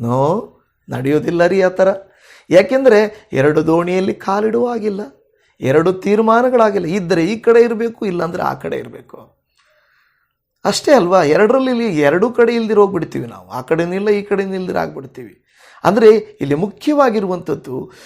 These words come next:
ದೀಕ್ಷಾ ಸ್ನಾನ ನಮ್ಮನ್ನು ರಕ್ಷಿಸುತ್ತದೆ ಅಂತಲ್ಲ. ಈಗ ಉದಾಹರಣೆಗೆ ನಾವು ಕಂಪನಿಯಲ್ಲಿ ಐ ಡಿ ಕಾರ್ಡ್ ಇಟ್ಕೊಂಡಿದ್ದೀವಿ ಅಂದ ಮಾತ್ರಕ್ಕೆ ನಾವು ಆ ಕಂಪನಿಯಲ್ಲಿ ಏನೋ ಆ ಒಂದು ಏನೋ ಓನರ್‌ಶಿಪ್ ಆಗೋಗೋದಿಲ್ಲ.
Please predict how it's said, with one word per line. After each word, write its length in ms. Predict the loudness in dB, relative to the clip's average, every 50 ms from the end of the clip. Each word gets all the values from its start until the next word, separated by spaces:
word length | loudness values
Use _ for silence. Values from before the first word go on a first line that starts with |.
| -20 _ -10 -6 -6
ದೀಕ್ಷಾ 420 | -6 -6 -6 -4 0 2 2 2
ಸ್ನಾನ 520 | 2 0 -4 -2 0 2 2 2 2 0 0
ನಮ್ಮನ್ನು 340 | 0 -2 0 0 0 0
ರಕ್ಷಿಸುತ್ತದೆ 840 | 0 0 -2 -4 -8 -8 -6 -6 -6 -6 -6 -2 -2 -2 0 0 0
ಅಂತಲ್ಲ. 420 | 0 0 -2 -2 -2 -2 0 -2 -4 -4 -8 -14 _ _ _ _ _ _ _ _ _ _ _ _ _ _ _ _ -2
ಈಗ 140 | 2 6 8
ಉದಾಹರಣೆಗೆ 1080 | 8 8 6 6 2 2 4 4 6 6 6 4 2 2 2 2 0 0 -2 -8 -16 _ _ _ _ _ -6
ನಾವು 580 | -4 0 2 2 2 2 0 -2 -4 -8 -8 -4
ಕಂಪನಿಯಲ್ಲಿ 520 | -4 -4 -2 -2 -4 -2 0 0 2 2
ಐ 180 | 2 2 2 0
ಡಿ 120 | -2 -6
ಕಾರ್ಡ್ 340 | -4 0 2 2 2 2 0
ಇಟ್ಕೊಂಡಿದ್ದೀವಿ 720 | -4 -8 -6 -4 -2 -2 -2 -4 -6 -6 -6 -2 -2 -2
ಅಂದ 120 | -2 -4
ಮಾತ್ರಕ್ಕೆ 880 | -6 -6 -8 -8 -10 -12 -16 -20 -20 _ -18 -16 -16 -16 -18 _ _ _ _ _ _ _ _ _ _ _ _ _ 2
ನಾವು 220 | 4 6 6 8
ಆ 60 | 6 6
ಕಂಪನಿಯಲ್ಲಿ 920 | 4 0 -4 -4 -4 -2 0 0 0 2 4 4 4 4 4 2 2 2
ಏನೋ 220 | 2 2 -2 -4
ಆ 200 | -4 -2 -2 0
ಒಂದು 560 | 0 0 -2 -4 -4 -4 -4 -6 -8 -12 -12 -6
ಏನೋ 160 | -4 -2 -2 -2
ಓನರ್‌ಶಿಪ್ 640 | -2 -2 -2 -2 0 -2 -2 -2 -6 -8 -2 0
ಆಗೋಗೋದಿಲ್ಲ. 800 | 0 0 -2 -4 -8 -8 -10 -10 -12 -16 -16 -18 -20 -20 _ _